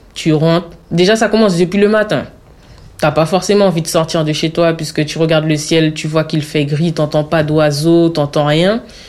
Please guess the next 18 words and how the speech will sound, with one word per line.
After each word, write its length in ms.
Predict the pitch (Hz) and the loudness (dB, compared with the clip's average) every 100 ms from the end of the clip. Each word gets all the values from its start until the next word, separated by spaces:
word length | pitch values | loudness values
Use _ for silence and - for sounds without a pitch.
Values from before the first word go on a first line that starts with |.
| - - | -16 -4
La 80 | 147 | -2
ville 140 | 147 | 0
est 40 | 170 | 0
un 80 | 170 | 0
petit 140 | 170 | -4
peu 160 | 160 156 | -2 2
morte, 300 | 160 214 190 | 2 2 0
on 80 | |
va 140 | 175 175 | 0 0
dire. 280 | 170 226 247 - - - | 0 -2 -2 -14 -20 -4
Quand 140 | 175 | -2
tu 160 | 165 190 | 0 2
rentres 380 | 165 185 214 - | 2 2 0 -12
chez 200 | - 180 | -4 -2
toi, 360 | 170 180 226 285 - - - - - - | 0 2 0 -4 -18 -20 -20 -20 -16 -4
déjà 260 | 175 190 | 0 2
quinze 400 | 202 240 226 190 | 2 2 2 2
heures, 300 | 202 226 277 | 2 2 -2